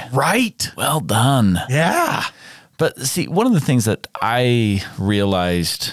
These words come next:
Speaker 2: several years ago is, you know, so we're out here in Utah, and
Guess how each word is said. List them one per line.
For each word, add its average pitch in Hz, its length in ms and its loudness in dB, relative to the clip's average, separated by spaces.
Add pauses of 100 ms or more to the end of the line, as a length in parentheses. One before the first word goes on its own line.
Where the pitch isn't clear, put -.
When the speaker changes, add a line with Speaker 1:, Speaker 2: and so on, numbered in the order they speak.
Speaker 2:
several 95 340 -2
years 87 280 0
ago 82 380 -2 (600)
is, 98 720 0
you 127 100 0
know, 87 220 2
so 101 160 -2
we're 160 180 2
out 131 140 0
here 113 160 2
in 92 140 0
Utah, 80 420 -2 (840)
and 90 1400 -2